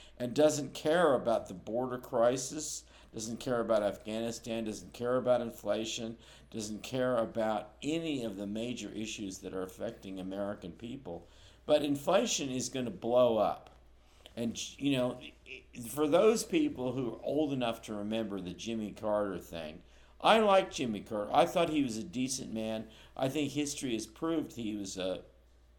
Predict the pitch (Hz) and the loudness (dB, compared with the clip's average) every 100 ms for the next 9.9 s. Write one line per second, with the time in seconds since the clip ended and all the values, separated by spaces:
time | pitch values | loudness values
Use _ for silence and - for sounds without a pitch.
0 | - - - - - - 123 170 170 - | -20 -16 -16 -16 -16 -10 0 2 2 4
1 | 165 131 82 - - - 110 107 120 - | 6 6 4 -4 -14 -8 -4 -4 -6 -4
2 | 139 117 - 117 95 87 95 90 - - | 0 0 4 2 2 -2 -8 -8 -8 -12
3 | - - - - 117 110 - 117 107 101 | -18 -20 -20 -8 -4 -4 -4 -4 -4 -2
4 | 110 123 117 107 104 107 98 101 107 104 | -2 -2 -2 -2 -2 -4 -6 -6 -4 -4
5 | 101 95 - 110 107 104 104 90 87 - | -4 -6 -8 -6 -6 -6 -8 -8 -10 -14
6 | - - 147 143 - 113 95 82 87 - | -20 -8 -4 -4 -2 -4 -4 -6 -6 -6
7 | 135 151 156 135 113 101 95 - - - | -2 0 0 0 0 -2 -4 -10 -20 -20
8 | - - 139 117 - - 90 85 95 104 | -10 -2 0 -2 -4 -6 -4 -2 -4 -10
9 | - - _ - 117 110 110 107 | -16 -20 _ -6 -2 0 0 -4